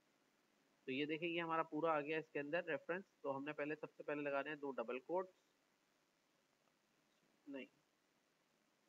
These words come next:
ये double quotes तो आ गए start to end वाले, यानी कि एच ट्वेंटी फ़ोर के बाद फिर लगाने हैं दो single कोट, फिर लगाने हैं दो double कोट,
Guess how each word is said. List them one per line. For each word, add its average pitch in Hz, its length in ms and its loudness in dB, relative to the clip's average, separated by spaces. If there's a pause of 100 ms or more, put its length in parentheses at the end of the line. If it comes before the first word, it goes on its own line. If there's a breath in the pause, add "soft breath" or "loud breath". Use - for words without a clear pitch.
(600)
ये 147 160 0
double 151 300 4
quotes 175 340 4
तो 180 60 6
आ 156 140 8
गए 175 220 4 (180)
start 151 400 8
to 175 120 4
end 151 160 2
वाले, 123 240 4 (680)
यानी 135 200 0
कि 156 100 2
एच 165 180 0
ट्वेंटी 147 260 2
फ़ोर 143 200 2
के 135 80 -4
बाद 117 260 -2
फिर 170 120 2
लगाने 160 280 2
हैं 175 100 0
दो 165 100 2
single 151 360 2
कोट, 120 220 -2 (600)
फिर 165 80 4
लगाने 160 280 4
हैं 165 80 0
दो 160 100 6
double 143 240 4
कोट, 180 260 2